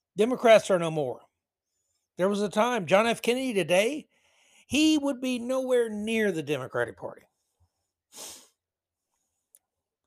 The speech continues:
Now, Lyndon Baines Johnson might have been. Lyndon Baines Johnson, who my grandfather, who was a Democrat when I was growing up, uh, once called that crooked son of a bitch. In fact, he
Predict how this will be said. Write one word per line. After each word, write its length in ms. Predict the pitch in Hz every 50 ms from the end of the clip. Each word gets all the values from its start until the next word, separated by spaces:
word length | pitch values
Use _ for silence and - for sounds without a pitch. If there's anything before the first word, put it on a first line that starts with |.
| _ -
Now, 260 | 156 156 147 135 143 - _ _ _ _ _ _ -
Lyndon 340 | 160 156 151 143 139 127
Baines 260 | 123 139 135 131 123 110
Johnson 480 | - 165 214 294 302 226 - 226 208
might 180 | 165 147 147 139
have 100 | 139 131
been. 280 | 135 131 131 151 214 - _ _ _ _ _ _ _ _ _ _ _ _ _
Lyndon 320 | - 143 139 147 156 151 143
Baines 280 | 160 160 156 151 127
Johnson, 500 | - - 190 240 285 294 - - 208 185
who 160 | 165 165 170 156
my 180 | 151 151 147
grandfather, 880 | 127 135 165 208 262 262 - - 131 - - 180 156 139 151 170 - - _ _ _ _ _ -
who 100 | 156 151
was 200 | 160 165 147 143
a 80 | 147
Democrat 580 | 135 131 165 202 247 247 - - 160 147 143 135
when 100 | 131 139
I 80 | 143 135
was 180 | 131 123 123 123
growing 340 | 135 139 135 131 127 123
up, 220 | 123 123 135 185 - _ _ - - - - - - - - - -
uh, 200 | 170 156 156 151
once 280 | 139 160 175 175 - -
called 340 | - 185 175 180 190 180 147
that 220 | 147 143 151 -
crooked 360 | - 196 196 196 - 196 165 -
son 220 | - 185 170 165
of 120 | 170 147
a 80 | 165 156
bitch. 360 | 135 147 127 104 - - -
In 100 | 165 160
fact, 280 | - 220 233 247 233 -
he 160 | 240 269